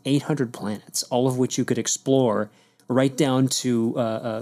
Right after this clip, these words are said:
complete topography on planets. It was just incredible. It was, it was this, uh, uh, it, it was Electronic Arts, I think, fifth contract, uh, back when Electronic Arts was probably twenty-five people.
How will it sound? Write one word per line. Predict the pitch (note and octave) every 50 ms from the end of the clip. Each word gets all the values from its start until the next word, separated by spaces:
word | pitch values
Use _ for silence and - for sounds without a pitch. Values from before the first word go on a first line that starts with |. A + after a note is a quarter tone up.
| -
complete | - - C3 - - C#3 C3 -
topography | - - - A#2 A2+ A2+ A#2 A2+ - - A2 G#2
on | G#2 G#2 A2+
planets. | - - G#2+ G2+ F2+ G2 - - -
It | C3
was | A#2 A2+ - -
just | - - - - - _ _ _ - - -
incredible. | - - A3 F#3 E3+ - - C3+ C3 B2 G#2+ G#2 - -
It | C3
was, | B2 A#2+ B2 A#2+ -
it | D3+ C#3
was | B2+ B2+ A#2+
this, | C3 C3+ B2+ - - - - - - - - - - _ _ _ -
uh, | -
uh, | B2 A#2+ A#2+ - - A#2+ A2+ A2 -
it, | D3+ C#3 -
it | D3+
was | C#3 B2 C3
Electronic | D3 D#3 D#3+ D3+ - - G3 F#3 E3 - - -
Arts, | B2+ B2+ C3 B2+ - - - - - - _ _ _ _
I | - B2+
think, | - C3 A#2 -
fifth | - - - C#3+ - - - -
contract, | - - A#2 A#2+ A#2+ - A2+ - - - - - - _ _ _ _ _ _ _ _ _ _ _ _ _ _ _
uh, | - A2 G#2 - - - - A2 A#2 - - _ _ _ _ _ _
back | B2 B2 A#2+ B2 -
when | C3+ A#2+
Electronic | A#2+ A#2+ A#2+ - C3 A#2 A#2+ A#2+
Arts | A#2 A#2 A2+ -
was | A#2 A2+ G#2+ -
probably | - - B2+ A#2+ G#2+ A2 G#2 - _ _ _ _ _ _ _ _ _ _ -
twenty-five | - - C3 C3 B2 - C3 A#2 A#2+ A2+ -
people. | - A#2 A#2 - A2 -